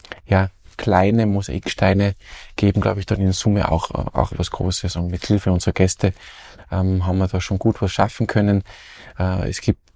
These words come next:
immer bei der, äh, am Silvesterabend sind unsere Gäste sehr, ich sag mal, großzügig und unterstützen die gute Sache.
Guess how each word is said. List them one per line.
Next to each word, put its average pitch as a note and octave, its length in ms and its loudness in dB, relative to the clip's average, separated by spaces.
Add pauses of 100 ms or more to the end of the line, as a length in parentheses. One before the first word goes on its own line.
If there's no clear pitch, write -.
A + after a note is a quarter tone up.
(240)
immer G#2 240 0
bei - 140 2
der, F#2 380 0 (120)
äh, - 40 -6
am G2 360 -2
Silvesterabend - 880 0 (340)
sind G2+ 220 0
unsere F#2+ 240 0
Gäste - 380 0
sehr, F#2+ 460 4 (500)
ich - 80 -16
sag G2 160 2
mal, F#2+ 120 2
großzügig - 840 2 (200)
und G2 140 2
unterstützen F#2+ 600 2
die - 120 -2
gute - 320 -2
Sache. - 480 -4